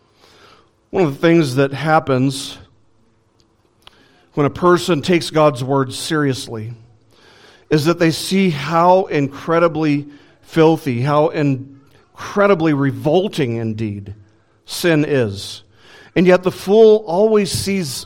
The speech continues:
sin as something that is beautiful.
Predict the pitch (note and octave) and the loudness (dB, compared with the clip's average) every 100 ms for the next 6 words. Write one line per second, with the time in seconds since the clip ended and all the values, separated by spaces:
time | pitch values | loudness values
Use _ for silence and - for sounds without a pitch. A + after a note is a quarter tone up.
0 | - - - - F#3+ C#3+ C3+ - D3 - | -18 -14 -4 0 0 0 -2 -6 -8 -2
1 | F3+ E3+ E3+ D#3 C#3+ C#3+ E3+ D3 C3+ B2 | -2 -2 -4 -2 -2 -4 -2 -2 -2 -6
2 | - - _ _ D3+ D3+ C#3 G#2+ D#2 | -14 -20 _ _ -2 -2 -2 -10 -16